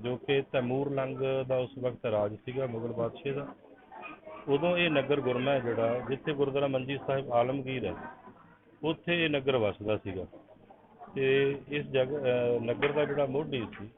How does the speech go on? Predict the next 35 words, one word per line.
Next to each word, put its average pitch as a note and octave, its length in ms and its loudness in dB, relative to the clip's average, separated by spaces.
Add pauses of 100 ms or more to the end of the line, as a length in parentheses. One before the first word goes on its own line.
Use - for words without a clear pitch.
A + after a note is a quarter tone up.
(180)
ਉਹ D3 260 2
ਮਹਾਰਾਜਾ C#3 560 0
ਜਗਦੇਵ B2+ 460 -2
ਸਿੰਘ - 220 -8
ਪਰਮਾਰ A2+ 440 2
ਸੀਗਾ, F2+ 340 -12 (400)
ਪਰਮਾਰ A2+ 340 4
ਬੰਸੀ A2 360 -4
ਸੀਗਾ। F#2+ 380 -10 (1040)
ਅਤੇ D3 380 2 (320)
ਮਹਾਰਾਜਾ D3 640 4
ਜਗਦੇਵ C3+ 480 0
ਸਿੰਘ D3 320 -6
ਪਰਮਾਰ C3 360 2
ਬੰਸੀ C#3+ 380 -6
ਸੀ C#3+ 180 -8
ਜਨ, C3 220 -4
ਜੋ A#2+ 340 -2 (800)
ਉਹਨਾਂ E3 260 2
ਦੀ D3+ 440 2 (220)
ਤੈਮੂਰ C#3 380 2
ਲੰਗ D3 260 2
ਦੇ C#3 160 0
ਨਾਲ B2+ 280 2
ਕੋਈ C3 200 -2
ਲਾਗ A2 240 4
ਡਾਟ A#2+ 280 4
ਸੀ। B2 300 -4
ਇਸ B2+ 60 -2 (120)
ਕਰਕੇ C3+ 340 0
ਤੈਮੂਰ C3 420 -2
ਲੰਗ C#3 200 2
ਜਦੋਂ C3 240 2
ਇੱਥੋਂ C3 240 0
ਲੰਘਿਆ B2 400 2